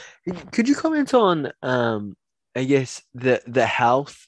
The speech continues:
of cougar slash mountain lion populations in the Pacific Northwest? Are they threatened? Are they healthy? What's the size of,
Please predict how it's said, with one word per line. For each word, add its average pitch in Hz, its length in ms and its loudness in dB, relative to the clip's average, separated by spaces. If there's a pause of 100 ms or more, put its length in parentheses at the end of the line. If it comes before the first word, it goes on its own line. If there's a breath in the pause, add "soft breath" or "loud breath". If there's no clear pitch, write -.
(140)
of 110 460 0
cougar 123 260 -4
slash - 300 -8
mountain 110 260 0
lion 107 180 0
populations 101 760 -2
in 101 100 -4
the 95 300 -2
Pacific 107 420 -2
Northwest? 95 560 0
Are 139 40 4
they 135 100 6
threatened? 147 540 2
Are 131 40 6
they 123 100 6
healthy? 127 300 2
What's 127 220 -2
the 123 100 -8
size 117 540 2
of, 101 200 -4